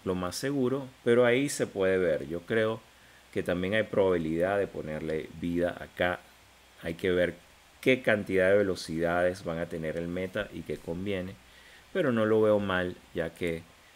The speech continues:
de por sí va a ser más rápida ya que los otros atacantes que hay en el juego. Y ya va a llevar por lo menos un bono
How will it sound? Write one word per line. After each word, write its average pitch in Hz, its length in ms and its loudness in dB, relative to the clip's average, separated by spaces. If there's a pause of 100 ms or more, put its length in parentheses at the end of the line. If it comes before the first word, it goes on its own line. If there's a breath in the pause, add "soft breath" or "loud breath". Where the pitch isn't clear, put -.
(140)
de 90 100 0
por 85 220 -4
sí 101 440 -4
va 87 80 -2
a 85 40 -6
ser 87 200 -6
más 87 220 -8
rápida 85 460 -2
ya 78 280 -4
que 87 120 -6
los 80 360 -8
otros 78 280 -10 (160)
atacantes 78 800 -10
que 82 160 -4
hay 78 180 -6 (100)
en 80 180 -8
el 67 140 -14
juego. 73 360 -6 (760 loud breath)
Y 170 120 0
ya 113 140 6
va 98 80 6
a 98 40 2
llevar 98 420 2
por 101 200 2
lo 90 100 0
menos 82 280 -4
un 85 180 -6
bono 82 360 -4